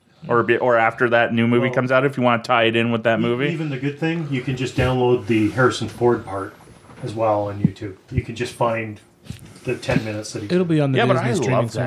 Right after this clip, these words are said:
Speaker 3: service
Speaker 1: show.
Speaker 3: next year.
Speaker 1: It was so good. It was just, it was unfortunate that it was <laughs> so expensive at the time.
Speaker 2: Well, and plus the, the split, trying to do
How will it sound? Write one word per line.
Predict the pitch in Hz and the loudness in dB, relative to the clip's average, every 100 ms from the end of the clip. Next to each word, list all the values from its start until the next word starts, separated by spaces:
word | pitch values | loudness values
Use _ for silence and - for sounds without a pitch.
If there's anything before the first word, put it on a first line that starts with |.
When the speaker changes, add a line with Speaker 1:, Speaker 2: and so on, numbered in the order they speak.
| 120 | -4
Speaker 3:
service | |
Speaker 1:
show. | - 92 87 82 | -4 0 0 0
Speaker 3:
next | 127 | -2
year. | 123 | -2
Speaker 1:
It | 160 | -2
was | 180 - | 0 -2
so | - 220 214 127 | -2 2 4 2
good. | - 107 101 90 | 0 2 2 2
It | - 120 | 2 4
was | 123 127 | 6 4
just, | 165 135 143 | 2 -2 -2
it | 131 | 0
was | 120 | 2
unfortunate | 131 127 165 165 135 - | 0 2 0 2 -2 0
that | 110 | 0
it | 104 | 0
was | 101 | -2
<laughs> | |
so | - - 160 151 165 | -4 -2 2 4 6
expensive | 110 - - - - 104 - 160 131 113 95 95 | 4 0 -8 -10 -4 -6 -4 -6 0 0 0 0
at | 110 - | 0 0
the | 95 | -8
time. | 90 117 117 98 90 | 0 4 4 2 -2
Speaker 2:
Well, | 87 214 196 | -4 -2 -2
and | 165 | -4
plus | 180 165 - | -6 -6 -6
the, | 139 127 - | -8 -8 -8
the | 127 | -10
split, | - - 233 - - - | -10 -4 -2 -2 -6 -10
trying | 147 139 | -2 0
to | 131 113 | 0 -2
do | 135 135 131 127 120 117 | 0 0 0 0 -2 -4